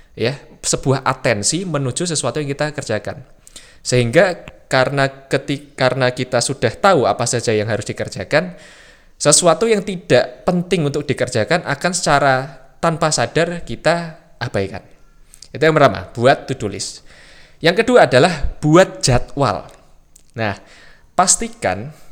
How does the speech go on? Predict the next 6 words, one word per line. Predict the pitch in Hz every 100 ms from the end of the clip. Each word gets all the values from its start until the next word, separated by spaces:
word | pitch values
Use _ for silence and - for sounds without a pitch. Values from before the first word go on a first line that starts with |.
| -
di | 131
kalender | - 156 156 156 139 131
kita | 120 113 113 -
itu | - 180 - -
ada | 131 - - 151 175 165 - _ - - _ - - - _ -
catatan-catatan | - 151 147 143 147 143 139 127 - 98 - 107 151